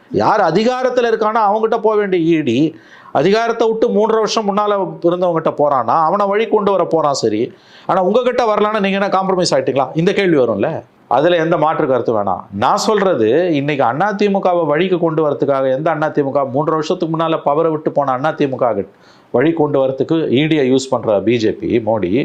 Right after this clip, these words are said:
மூன்றரை வருஷமா அதிகாரத்துல இருக்க, ஊழலும் லஞ்சமும் தலைவிரிச்சு ஆடுதுன்னு திரும்ப திரும்ப மோடியும் அமித்ஷாவும் எலெக்ஷன்ல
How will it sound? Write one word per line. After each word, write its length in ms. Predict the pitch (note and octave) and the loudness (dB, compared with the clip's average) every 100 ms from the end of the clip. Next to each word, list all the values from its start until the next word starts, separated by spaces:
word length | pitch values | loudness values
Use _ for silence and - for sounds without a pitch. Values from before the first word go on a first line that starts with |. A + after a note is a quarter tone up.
| F#3+ - _ _ _ _ - F#3+ - G#2+ | -6 -16 _ _ _ _ -2 -2 -4 -4
மூன்றரை 240 | A#2+ F3+ G3 | 0 2 0
வருஷமா 240 | G3 G3+ A3 F3+ | 0 0 0 2
அதிகாரத்துல 500 | G3 G3 F#3 F3+ D3+ | 0 0 -2 0 0
இருக்க, 180 | D3 D#3 F3+ - _ _ _ _ _ _ _ - C3+ | 2 0 0 -6 _ _ _ _ _ _ _ -2 2
ஊழலும் 320 | F#3 E3+ F3+ | 2 2 2
லஞ்சமும் 340 | D3+ D#3+ E3 E3+ | 0 0 0 0
தலைவிரிச்சு 400 | D3 D#3+ E3 D#3+ | 2 2 2 2
ஆடுதுன்னு 320 | C#3+ D3 D#3 E3 | 0 0 -2 -2
திரும்ப 240 | D#3 E3+ F3 | 0 0 0
திரும்ப 200 | F3 E3 E3+ C#3+ | 0 0 0 0
மோடியும் 260 | D#3+ D#3+ D3 | 0 0 0
அமித்ஷாவும் 360 | D3 D3 D3+ C3+ | -2 -2 -2 0
எலெக்ஷன்ல 360 | D3 D#3 C#3 | 0 -2 -2